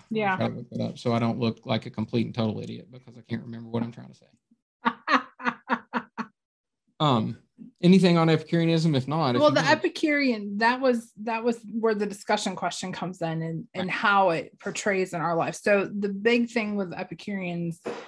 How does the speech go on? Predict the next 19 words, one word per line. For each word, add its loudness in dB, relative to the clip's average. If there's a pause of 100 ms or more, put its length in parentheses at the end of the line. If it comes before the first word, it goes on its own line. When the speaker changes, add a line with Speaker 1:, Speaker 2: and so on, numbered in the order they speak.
(140)
Speaker 1:
was, 0 (120)
again, -2
to -2
avoid -2
pain -6 (240)
and -10
pursue -6
personal -8
pleasure, -4
though -4
not -8
to -14
excess, -18
right? -10 (400)
So 2 (1200)
don't -2
be 4
in 4
pain. -4